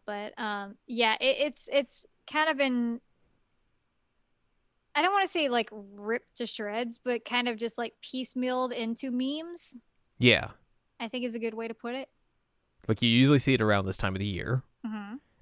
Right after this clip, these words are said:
Speaker 2: and that's about it.
Speaker 1: Yeah. And you only see a few parts of it <laughs> around this time of year.
Speaker 2: True.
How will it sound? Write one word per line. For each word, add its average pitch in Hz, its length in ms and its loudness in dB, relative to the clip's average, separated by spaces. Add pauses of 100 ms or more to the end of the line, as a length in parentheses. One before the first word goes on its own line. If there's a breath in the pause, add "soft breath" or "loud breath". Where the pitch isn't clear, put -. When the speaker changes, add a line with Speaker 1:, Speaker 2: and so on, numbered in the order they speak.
Speaker 2:
and 101 100 2
that's 110 180 4
about 98 300 4
it. - 220 -8 (240)
Speaker 1:
Yeah. 202 180 -8 (1400)
And 240 160 0
you 233 60 0
only 226 160 -4
see 214 160 -6
a 196 180 -12
few 214 200 -18
parts - 400 -12
of - 120 -16
it 190 80 -20
<laughs> 170 80 -20
around 180 140 -16
this - 160 -12
time - 260 -16
of - 140 -18
year. 202 220 -16 (120)
Speaker 2:
True. - 520 -6